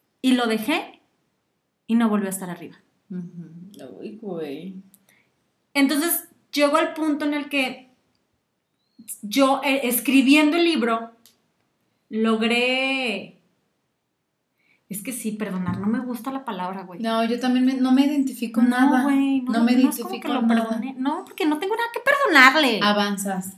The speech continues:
Speaker 1: Avancé.
Speaker 2: Ujú.
Speaker 1: Avancé, exactamente. Entonces, avancé, avancé muchísimo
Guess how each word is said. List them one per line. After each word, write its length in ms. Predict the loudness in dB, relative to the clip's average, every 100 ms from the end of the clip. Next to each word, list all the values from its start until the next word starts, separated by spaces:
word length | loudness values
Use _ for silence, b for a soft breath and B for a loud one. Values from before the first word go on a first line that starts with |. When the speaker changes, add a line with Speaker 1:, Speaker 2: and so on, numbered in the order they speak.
| _
Speaker 1:
Avancé. 800 | 4 10 10 10 6 8 8 6 -4 -6
Speaker 2:
Ujú. 400 | -4 -6 -8 -14 -18 _
Speaker 1:
Avancé, 640 | 0 2 2 0 -2 -4 -8
exactamente. 880 | -10 -6 -6 -4 -6 -4 -6 -12 -20 b b b b b
Entonces, 560 | -2 -2 0 -2 -2 -6 -12 _ _
avancé, 540 | 0 2 0 0 -2 -2 -2
avancé 400 | -2 -2 -4 0
muchísimo 760 | 0 0 -2 -2 0 0 -2